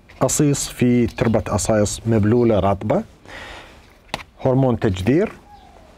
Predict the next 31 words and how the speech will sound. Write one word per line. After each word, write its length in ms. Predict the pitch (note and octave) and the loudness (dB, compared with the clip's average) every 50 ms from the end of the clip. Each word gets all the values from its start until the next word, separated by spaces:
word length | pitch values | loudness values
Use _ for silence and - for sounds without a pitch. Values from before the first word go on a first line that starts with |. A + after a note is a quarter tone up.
| - - - | -20 -12 -4
فرشاة، 440 | - B2+ - - - C3 A#2 A2 - - - A2+ | -2 -2 -2 0 0 0 0 0 -2 -2 -2 0
آه، 480 | G#2 G2+ G2 G2 F#2+ F#2+ F#2+ F2+ F2+ F2+ - - - - | 2 2 2 2 2 2 2 0 0 -2 -6 -14 -6 -2
تلوين 460 | - G2+ F#2 F#2 G2 G#2+ G#2+ G#2 G2 | 0 0 0 2 0 0 0 0 0
أو 120 | G2 G2 | -2 -4
فرشاة 400 | F#2 F#2+ - G2 - - A#2+ G#2+ - - | -4 -4 -6 -6 -4 -2 -2 -2 -2 -2
رسم، 380 | A#2 A2 - - D#3+ E3+ F3+ D3+ | -2 -2 -2 -2 -2 -4 -2 -2
على 100 | A2 A2 | -2 -2
أساس 280 | G#2 - A2+ G2 - B2 | -2 -4 -6 -6 -4 -2
ما 100 | C3 C#3 | 0 0
نبغي 440 | C#3+ B2 G#2+ A2 A#2+ A#2+ A#2 A2+ A2 - _ _ - G#2 | 0 0 0 -2 -2 -2 -4 -6 -10 -14 _ _ -12 -10
نجيس 560 | G2 F#2 A2 A#2 A#2 G#2+ - - - - - - _ _ - G#2 | -8 -6 -4 -4 -4 -4 -6 -10 -18 -20 -20 -20 _ _ -8 -6
أو 160 | G2+ F#2 G2 | -4 -4 -2
نلمس 560 | G#2 A#2 A#2+ B2 A#2+ B2 A#2+ A2 - - - - | 0 0 0 2 2 0 0 -2 -4 -8 -10 -8
ال-، 380 | G#2+ G#2 G2+ G2+ G2 G2 G2 | -6 -4 -4 -2 -2 0 0
آه، 380 | G2 F#2 F#2 F2+ F2+ F2+ F2+ F#2 - _ _ _ _ _ _ _ F2+ | 0 0 0 0 0 -2 -4 -6 -10 _ _ _ _ _ _ _ -10
الهرمون 540 | F2 F#2+ G#2+ G2+ A2 A#2 A#2 A2+ A2 G#2+ G2+ | -6 -6 -4 -4 -4 -2 -2 -2 -4 -4 -8
بأيدينا 920 | - F#2 G2+ F#2 F#2 - - - G#2 G2+ F#2 A2 A#2+ B2 B2 B2+ A#2+ A#2+ | -8 -10 -10 -10 -10 -10 -8 -6 -6 -4 -4 -2 -2 -2 -2 -2 -2 -2
أو 300 | A#2 F#2+ G2 G2 G2 F#2+ | -4 -6 -8 -8 -8 -6
يلامس 360 | F#2+ G2+ A2 A2+ A2 G2+ - - | -6 -6 -6 -6 -8 -10 -12 -8
جلدنا، 500 | G2 A#2+ A2+ G#2+ A2 C#3 D#3+ G#3 A3 G#3+ _ _ _ _ _ _ | -6 -6 -4 -4 -4 -4 -4 -4 -6 -10 _ _ _ _ _ _
يحبذ 380 | - - - B2+ B2+ A#2+ A#2+ G#2+ | -10 -6 -4 -2 -2 -2 -2 -2
إن 120 | A2+ A2 | -2 -4
ما 180 | G#2 G#2 A2 A2 | -4 -4 -4 -4
نلامس 460 | A2 G#2+ G#2+ G#2+ G#2+ G#2 G2+ - - | -2 -2 -4 -4 -4 -6 -10 -12 -12
ال-، 180 | F#2+ F#2 F2+ D2 | -14 -12 -12 -12
الهرمون، 600 | E2+ F#2 F2+ - - F2 F#2 G#2+ B2 E3 A3 A3 - - - - - - - - - - - _ _ _ _ - | -12 -12 -12 -12 -14 -12 -8 -6 -6 -6 -6 -8 -12 -20 -20 -20 -20 -20 -20 -20 -20 -20 -20 _ _ _ _ -6
وسكين 1200 | - D3+ D3+ D3+ D3+ D3+ D3+ D#3 D3+ D3+ D3 D3 D3 D3 C#3+ C#3 - D3+ C#3+ - - F3+ E3 D3+ | -2 -2 0 2 2 2 2 2 2 0 0 0 0 0 -2 -4 -6 -8 -10 -8 -4 -4 -4 -2
زراعية 500 | B2 C3+ B2+ B2 A#2 G#2 A#2 B2+ C3 C3 | -2 -2 0 0 0 0 0 0 0 0
أو 140 | A2 A2+ G#2 | 0 -2 -4
سكينة 440 | - - G#2 - - - B2 A#2+ A2 | -8 -10 -16 -14 -10 -8 -6 -6 -6
عادية، 600 | G2 G#2 G#2+ G2 B2 B2+ C3 C#3+ D3+ D#3+ F3 | -4 -6 -6 -4 -4 -4 -2 -2 -2 -2 -4